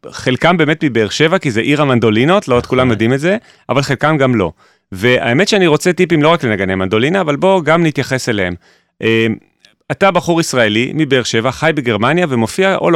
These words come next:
Speaker 1: over אירופה. איך זה בעצם קורה? תן פה כמה טיפים, כלומר, איך אתה מגיע ללהופיע בפסטיבלים, עם תזמורות? אתה שולח אימיילים, אתה עושה טלפונים,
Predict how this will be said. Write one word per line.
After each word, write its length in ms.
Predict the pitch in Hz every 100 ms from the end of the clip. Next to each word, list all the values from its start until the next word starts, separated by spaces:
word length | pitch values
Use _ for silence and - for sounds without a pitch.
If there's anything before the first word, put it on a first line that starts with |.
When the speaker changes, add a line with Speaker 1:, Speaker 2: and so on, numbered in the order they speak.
| 151
Speaker 1:
over 120 | 135
אירופה. 420 | 117 104 95 101 98 _ -
איך 140 | 175 -
זה 80 |
בעצם 300 | 180 160 170
קורה? 320 | 143 143 110 90 -
תן 160 | 170
פה 100 | 202
כמה 220 | 190 170
טיפים, 280 | 156 139 104
כלומר, 220 | 98 95 92
איך 160 | 180
אתה 120 | -
מגיע 480 | 185 131 123 131 127 123 _ _ _
ללהופיע 380 | 107 110 104 120
בפסטיבלים, 760 | 110 - - 120 101 98 95 90
עם 160 | - 110
תזמורות? 600 | - 92 107 98 98 92 _ _ -
אתה 80 | 120
שולח 400 | 123 120 113 127
אימיילים, 560 | 139 135 131 127 123 -
אתה 120 | -
עושה 180 | 101 107
טלפונים, 680 | - 98 - 123 127 123